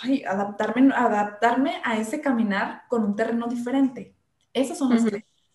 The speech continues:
Speaker 1: Hay crisis que tenemos por la adolescencia, cuando dejamos nuestra niñez, hay una crisis.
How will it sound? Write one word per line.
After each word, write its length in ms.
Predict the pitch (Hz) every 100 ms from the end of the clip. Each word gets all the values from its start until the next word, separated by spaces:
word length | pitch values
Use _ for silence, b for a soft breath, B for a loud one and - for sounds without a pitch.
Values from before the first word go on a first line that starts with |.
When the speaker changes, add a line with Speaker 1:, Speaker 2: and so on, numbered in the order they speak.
| _ b b
Speaker 1:
Hay 160 | - 208
crisis 500 | 208 233 240 247 240
que 100 | 233
tenemos 500 | 226 208 202 208 214
por 240 | - 202 196
la 80 |
adolescencia, 840 | 175 170 170 202 247 247 233 220 226
cuando 200 | 214 196
dejamos 340 | 185 185 196 247
nuestra 260 | 262 220
niñez, 500 | 196 185 180 220 - B B B
hay 200 | 175 180
una 160 | 202 190
crisis. 360 | 190 208 359